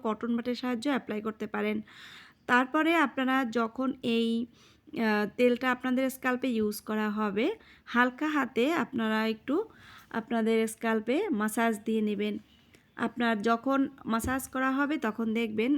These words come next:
স্ক্যাল্পে ব্লাড সার্কুলেশন বাড়বে, ফলে আপনাদের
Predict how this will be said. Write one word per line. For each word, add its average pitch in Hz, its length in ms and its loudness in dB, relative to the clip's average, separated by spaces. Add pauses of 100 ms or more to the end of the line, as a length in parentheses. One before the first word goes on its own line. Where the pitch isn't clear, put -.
স্ক্যাল্পে 233 540 -2
ব্লাড 208 340 0 (100)
সার্কুলেশন 233 600 -4
বাড়বে, 202 340 -2 (400)
ফলে 247 240 4 (100)
আপনাদের 226 460 -2